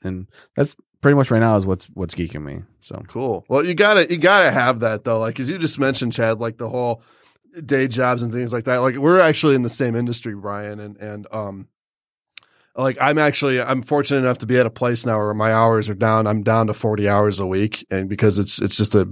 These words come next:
Speaker 2: it's a facility that produces, and I don't have to, there's not too much overtime. But I was doing that when I listened to you guys, I was on seven days a week, and it was ten hour shifts, and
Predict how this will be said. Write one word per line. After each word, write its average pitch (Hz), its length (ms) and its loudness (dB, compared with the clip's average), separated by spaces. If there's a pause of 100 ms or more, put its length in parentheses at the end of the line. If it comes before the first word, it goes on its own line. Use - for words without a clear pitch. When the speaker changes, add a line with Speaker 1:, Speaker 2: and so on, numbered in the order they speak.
(120)
Speaker 2:
it's 95 200 -2
a 90 100 -2 (240)
facility 107 540 4
that 95 220 -2
produces, 98 420 0
and 95 80 0
I 95 60 2
don't 95 140 0
have 95 200 0
to, 95 140 0
there's 98 260 -2
not 104 280 2
too 113 120 2
much 101 180 0
overtime. 101 500 0 (500)
But 123 200 -4
I 139 140 2
was 135 400 4
doing 113 460 -2 (340)
that 147 140 -2
when 147 140 4
I 147 120 6
listened 147 440 4
to 117 40 2
you 113 100 0
guys, 107 320 -2
I 127 120 0
was 135 140 4
on 120 140 2
seven 127 300 0
days 120 240 0
a 113 40 -2
week, 117 280 0
and 110 160 -4
it 110 40 -2
was 104 120 -4
ten 120 200 -4
hour 104 200 -2
shifts, 104 420 -8
and 110 200 -8